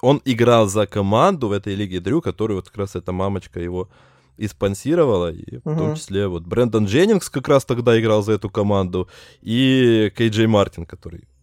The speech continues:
Speaker 1: кстати, тоже подходит под тему нашей, нашего сегодняшнего
Speaker 2: Ну, кстати,
Speaker 1: разговора,
Speaker 2: да,
Speaker 1: но о нем
Speaker 2: да.
Speaker 1: немножко в будущем, но и плюс, который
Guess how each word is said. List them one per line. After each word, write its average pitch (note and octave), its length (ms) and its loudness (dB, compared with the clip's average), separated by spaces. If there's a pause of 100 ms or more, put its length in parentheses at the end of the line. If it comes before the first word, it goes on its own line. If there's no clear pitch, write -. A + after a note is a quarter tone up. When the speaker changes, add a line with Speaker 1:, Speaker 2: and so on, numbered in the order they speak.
Speaker 1:
кстати, - 280 -8
тоже G2 240 2
подходит F#2 380 -6
под F2 140 -8
тему F2 240 -6
нашей, E2 340 -8
нашего E2+ 420 -6
сегодняшнего E2+ 420 -6
Speaker 2:
Ну, F#2 40 -2
кстати, G2 200 -2
Speaker 1:
разговора, F#3+ 260 2
Speaker 2:
да, A#2+ 40 2
Speaker 1:
но G#2+ 120 0
о G2+ 60 0
нем G2+ 160 0
Speaker 2:
да. C3 60 0
Speaker 1:
немножко F#2+ 440 -4
в F2 240 -10
будущем, F#2 500 -4 (460)
но A2 480 0
и G#2 80 -2
плюс, G#2 260 -4
который F#2 340 -6